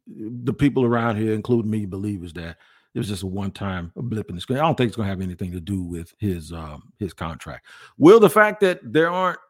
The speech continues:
state taxes help out with some of these guys in terms of making things look as if it's a, a little bit of a hometown discount, but actually it's the same kind of money, like maybe six million floats here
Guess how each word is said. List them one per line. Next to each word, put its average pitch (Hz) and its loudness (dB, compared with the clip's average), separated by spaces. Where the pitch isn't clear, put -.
state 165 -4
taxes 147 -6
help 139 -2
out 135 -8
with - -14
some 123 -8
of 117 -6
these 110 -10
guys 113 -12
in 127 -8
terms 120 -6
of 113 -8
making 123 -6
things 120 -8
look 131 -4
as 107 -8
if 107 -4
it's 110 -10
a, 104 -8
a 117 -10
little 120 -2
bit 113 -6
of 110 -8
a 98 -10
hometown 113 -8
discount, 123 -8
but 135 -2
actually 147 -6
it's - -16
the 113 -14
same 120 -6
kind 110 -6
of 110 -4
money, 110 -4
like 90 -12
maybe 104 -8
six 113 -6
million 120 0
floats 117 -2
here 113 -4